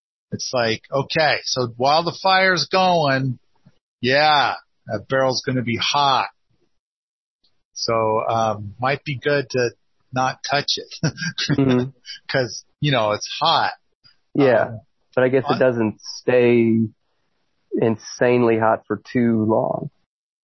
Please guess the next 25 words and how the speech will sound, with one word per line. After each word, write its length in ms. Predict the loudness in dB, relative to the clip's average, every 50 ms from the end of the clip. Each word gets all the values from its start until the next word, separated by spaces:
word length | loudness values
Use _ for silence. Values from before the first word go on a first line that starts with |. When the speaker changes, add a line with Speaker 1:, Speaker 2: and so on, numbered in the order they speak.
| _ _ _ _ _ -2
Speaker 1:
Right. 280 | 0 0 0 0 -2 -6 _
It's 160 | -10 -8 -6 -4
just 220 | -4 -6 -4 -4
this 200 | -4 -4 -4 -4 -4
little 200 | -2 -2 -2 -2
bit 240 | -2 -2 0 0 0
of 120 | 0 0
the 120 | -2 -2 -2
day, 380 | 0 0 0 2 2 2 0
every 200 | 0 0 0 -2
other 160 | -2 -2 -4 -2
day 220 | -2 0 0 0
or 100 | 0 -2 -2
so. 460 | -4 -6 -4 -6 -6 -6 -6 -8 -10 _ _ _ _ _ _ _ _
Speaker 2:
Okay. 360 | -4 -2 0 0 0 0 -2 -4 -10 _ -4
Speaker 1:
Um, 580 | -2 0 0 0 0 -2 -2 -2 -4 -4 -6 -8 _ _ _ _ _ _ _ _ _ _ _ _ _
you 120 | -2 0 0
know, 220 | 0 0 -2 -6 -6
we 220 | -2 0 0 0
run 280 | 2 2 2 2 2 2
ours 460 | 2 4 4 4 2 2 2 0 -2 -4
for 100 | -6 -6
probably 380 | -2 -2 -2 -2 -2 -4 -4
forty-five 480 | -4 -4 -4 -4 -4 -2 -2 -2 -2 0
minutes 680 | -2 -2 0 -2 -2 -4 -6 -8 -8 -8 -8 -8 -10